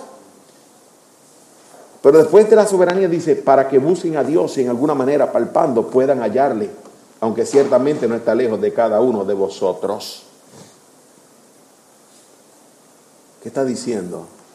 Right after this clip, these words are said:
Que aún en medio de la dificultad, Dios tiene misericordia del hombre. Hermano, misericordia es lo que Dios decide hacer para con nosotros.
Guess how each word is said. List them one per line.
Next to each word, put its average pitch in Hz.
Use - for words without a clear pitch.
Que 113
aún 127
en 139
medio 135
de 113
la 113
dificultad, 107
Dios 101
tiene 98
misericordia 92
del 80
hombre. 76
Hermano, 156
misericordia 131
es 131
lo 123
que 104
Dios 113
decide 107
hacer 90
para 110
con 107
nosotros. -